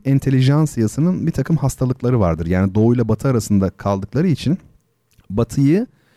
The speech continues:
kayıtsız şartsız hayranlıkla, mesela bir cümle söyleyeyim ben, bir şey söyleyeyim. Mesela Twitter'dan bana milyon tane hakaret yağsın mesela.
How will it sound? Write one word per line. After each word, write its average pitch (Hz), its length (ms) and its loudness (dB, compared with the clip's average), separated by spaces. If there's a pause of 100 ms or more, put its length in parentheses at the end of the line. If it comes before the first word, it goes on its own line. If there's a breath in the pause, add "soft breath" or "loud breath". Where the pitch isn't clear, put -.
(640 soft breath)
kayıtsız 135 600 -2
şartsız 135 560 -2
hayranlıkla, 123 960 2
mesela 147 500 -4
bir 185 100 2
cümle 190 380 2
söyleyeyim 98 540 0
ben, 87 300 0
bir 85 220 -2
şey 135 220 0
söyleyeyim. 98 440 0
Mesela 104 400 -4
Twitter'dan 131 840 -2
bana 135 140 0
milyon 131 320 2
tane 110 180 -2
hakaret 113 500 0
yağsın 76 340 -2
mesela. - 440 -2